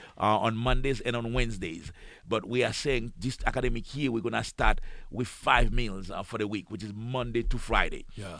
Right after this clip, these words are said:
Speaker 1: So it's, um, it's a whole, um, different things, and these kids are thriving, and you could see some of them were tiny, tiny, tiny, tiny, they on
Speaker 2: Yeah.
Speaker 1: their weight, and now they're looking good.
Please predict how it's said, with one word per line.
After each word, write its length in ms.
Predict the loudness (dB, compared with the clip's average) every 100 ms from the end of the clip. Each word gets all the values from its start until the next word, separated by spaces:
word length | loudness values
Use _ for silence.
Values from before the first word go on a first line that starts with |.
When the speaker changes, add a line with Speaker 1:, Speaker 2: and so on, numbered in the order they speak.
| -12
Speaker 1:
So 440 | -2 2 2 2
it's, 360 | -2 -6 -8 -12 0
um, 460 | 4 6 4 0 -12 _
it's 180 | -4 0
a 80 | 0
whole, 520 | 2 4 4 4 0 -4 -6 -4 2
um, 240 | 4 4
different 340 | -2 -4 -6 -4
things, 240 | -6 -4
and 180 | -4 0
these 220 | -2 0
kids 200 | -4 0
are 100 | 0
thriving, 640 | -2 4 4 4 2 -2 -4
and 180 | -4
you 120 | -4 -4
could 200 | -6 -4
see 320 | -2 -2 -4
some 160 | -4
of 120 | -4 -4
them 140 | -4
were 160 | -4 -6 -6
tiny, 340 | -6 -6 -10 _
tiny, 320 | -10 -10 -12 -14 -12
tiny, 280 | -10 -14 -12
tiny, 380 | -12 -10 -14 -16
they 260 | -14 -12 -12 -10
on 160 | -6 -2
Speaker 2:
Yeah. 60 |
Speaker 1:
their 100 | -2
weight, 500 | 0 0 -2 -2 -12 -16 -14 -12 -10 -4
and 240 | -2 2
now 420 | 6 8 8 6
they're 200 | 4 2
looking 480 | 4 2 2 0 2
good. 480 | 6 8 8 6 8